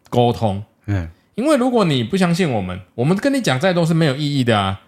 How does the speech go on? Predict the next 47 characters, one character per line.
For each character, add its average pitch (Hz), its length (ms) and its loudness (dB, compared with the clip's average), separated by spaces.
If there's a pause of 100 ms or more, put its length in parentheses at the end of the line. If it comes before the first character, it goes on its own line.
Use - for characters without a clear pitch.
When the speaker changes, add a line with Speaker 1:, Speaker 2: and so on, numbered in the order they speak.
(180)
Speaker 1:
我 156 160 0
又 214 60 4
不 190 100 2
是 202 260 2
整 131 220 -2
天 175 160 2
闲 160 160 0
闲 139 160 2
没 139 100 4
事 156 160 2
做， 139 360 2
整 92 180 -4
天 127 100 0
在 135 80 2
那 139 40 2
边 139 100 2
跟 143 160 2
你 104 140 0
练 123 180 0
嘴 92 140 0
炮， 101 360 -2
然 107 140 -6
后 127 320 2 (240)
聊 98 220 -2
天。 104 280 -2 (840)
我 151 180 0
如 214 100 2
果 208 220 4 (100)
整 156 200 0
天 190 180 2
在 202 80 2
那 196 40 -2
边 202 100 2
闲 165 180 0
闲 170 100 4
跟 180 140 2
你 147 40 2
聊 139 120 4
天， 156 100 2
我 131 80 2
公 139 200 0
司 143 100 0
不 131 80 -4
就 127 60 4
要 123 40 4
倒 76 280 -4
了？ 71 100 -16